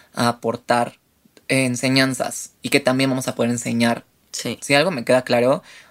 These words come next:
Speaker 1: sea, es que todos somos maestros de todos y todos estamos en un constante aprendizaje también. Y, em,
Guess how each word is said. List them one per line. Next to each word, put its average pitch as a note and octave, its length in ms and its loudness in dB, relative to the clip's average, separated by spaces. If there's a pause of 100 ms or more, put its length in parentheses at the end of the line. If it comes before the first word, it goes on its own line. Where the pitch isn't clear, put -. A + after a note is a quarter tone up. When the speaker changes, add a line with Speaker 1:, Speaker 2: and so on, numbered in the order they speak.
Speaker 1:
sea, - 120 -10
es - 40 -8
que - 120 -2
todos D#3 280 2
somos C#3 300 -4
maestros A#2 340 0
de A2 80 0
todos A#2 380 0
y A#2 60 -4
todos A#2 280 2
estamos A#2 380 0
en A#2 80 2
un A#2 100 0
constante A#2 460 0
aprendizaje A2+ 600 -2
también. A2+ 480 0 (920)
Y, A#2 320 2 (560)
em, A#2 480 0